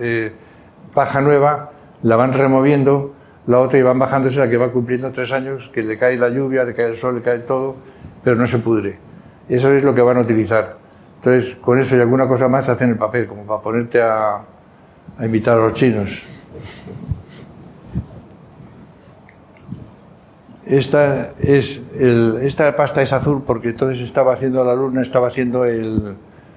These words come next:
ese papel que le interesaba por alguna razón.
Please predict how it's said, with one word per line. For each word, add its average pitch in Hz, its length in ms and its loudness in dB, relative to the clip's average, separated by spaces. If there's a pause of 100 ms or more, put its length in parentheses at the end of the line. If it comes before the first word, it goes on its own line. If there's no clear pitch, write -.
(440)
ese 127 240 0
papel 127 340 2
que 120 120 2
le 117 80 2
interesaba 120 480 2
por 117 120 2
alguna 117 300 4
razón. 110 340 -2